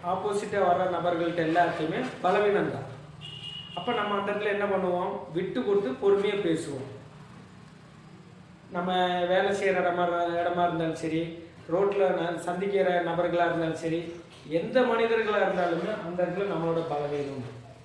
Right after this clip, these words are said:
But அவங்களுக்கும் அதே மாதிரி தான். அந்த ஏழாம் வீடுங்கிறது அவங்க, அந்த இடத்துல அவங்க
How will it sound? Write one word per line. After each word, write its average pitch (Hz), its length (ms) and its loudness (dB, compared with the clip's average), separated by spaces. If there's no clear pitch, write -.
But 214 140 -2
அவங்களுக்கும் 247 440 2
அதே 196 200 8
மாதிரி 170 240 2
தான். - 160 0
அந்த 226 120 -2
ஏழாம் 233 260 4
வீடுங்கிறது 220 400 2
அவங்க, 175 220 2
அந்த 214 160 -4
இடத்துல 220 240 0
அவங்க 202 180 2